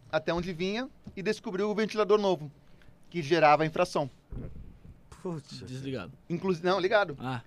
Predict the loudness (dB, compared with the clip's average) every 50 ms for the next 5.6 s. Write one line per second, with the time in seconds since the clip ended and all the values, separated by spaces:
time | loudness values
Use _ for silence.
0 | -12 -12 -8 -4 -2 -2 -2 -4 -6 -6 -8 -8 -8 -6 -2 0 0 0 0 -2
1 | -2 0 0 0 2 4 4 6 6 4 2 0 -2 -2 -4 -14 _ _ -12 -10
2 | -8 -6 -6 -8 -8 -8 -6 -4 -2 2 2 4 4 4 4 2 0 -2 -4 _
3 | _ -20 -20 -18 _ -16 -4 2 6 6 6 6 6 2 2 4 4 6 6 6
4 | 4 2 0 -2 -2 -2 -2 -4 -4 -6 -8 -8 -10 -10 -10 -14 -12 -10 -8 -8
5 | -4 0 2 2 2 0 -2 -8 -16 -20 -20